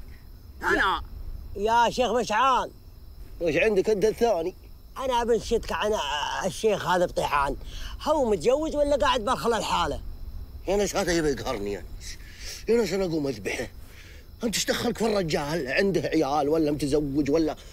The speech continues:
Speaker 3: وش تبي تناسبه أنت؟ لقافتك ما تتركها حتى في الغزو.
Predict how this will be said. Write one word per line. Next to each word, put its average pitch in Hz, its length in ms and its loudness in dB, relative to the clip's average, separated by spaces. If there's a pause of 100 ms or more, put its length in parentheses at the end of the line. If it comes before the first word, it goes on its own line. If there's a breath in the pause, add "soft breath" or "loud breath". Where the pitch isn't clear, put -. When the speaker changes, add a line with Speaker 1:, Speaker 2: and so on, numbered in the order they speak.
(100)
Speaker 3:
وش 202 60 -2
تبي 269 300 2
تناسبه 180 440 0
أنت؟ 160 180 0 (300 loud breath)
لقافتك 233 500 4
ما 220 120 0
تتركها 208 360 0
حتى 196 300 0
في 190 60 6
الغزو. 180 320 2